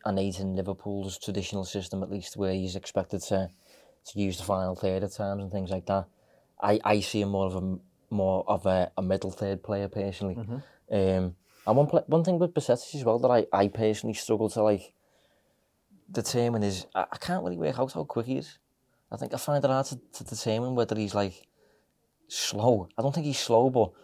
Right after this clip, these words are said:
Speaker 1: I don't know how quick he is, if you know what I mean.
Speaker 2: Yeah,
Speaker 1: So,
Speaker 2: yeah, yeah.
Speaker 1: I don't know about you.
Speaker 2: I've not really considered it, to be honest. He just,
Speaker 1: <laughs>
Speaker 2: and, and this might be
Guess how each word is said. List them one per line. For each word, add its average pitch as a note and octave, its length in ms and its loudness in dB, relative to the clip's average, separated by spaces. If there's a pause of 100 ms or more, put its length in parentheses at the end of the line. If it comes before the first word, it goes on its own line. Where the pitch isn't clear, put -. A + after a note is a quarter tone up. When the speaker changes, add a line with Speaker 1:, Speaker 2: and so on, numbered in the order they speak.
(340)
Speaker 1:
I - 60 2
don't C3+ 140 4
know C3 80 6
how B2+ 100 6
quick A#2 200 -2
he B2 100 -4
is, B2+ 80 -6
if C#3 60 -2
you C#3 80 0
know C#3 80 2
what C#3 80 0
I C#3+ 40 -2
mean. B2 180 0
Speaker 2:
Yeah, A#2+ 80 0
Speaker 1:
So, A#2 100 8
Speaker 2:
yeah, A2 220 2
yeah. G#2+ 120 -4
Speaker 1:
I - 40 -6
don't C3 140 6
know B2 80 2
about A2 80 2
you. B2 140 2 (340)
Speaker 2:
I've C#3 140 4
not F3+ 160 10
really E3 220 8
considered D#3+ 480 6
it, F3 120 4
to G#3 100 4
be F#3+ 80 10
honest. F3 200 8
He F3+ 80 2
just, F#3+ 320 8 (140)
Speaker 1:
<laughs> - 160 -8
Speaker 2:
and, F3 160 6
and F3+ 160 6
this G3 100 6
might A3 220 6
be G#3 260 8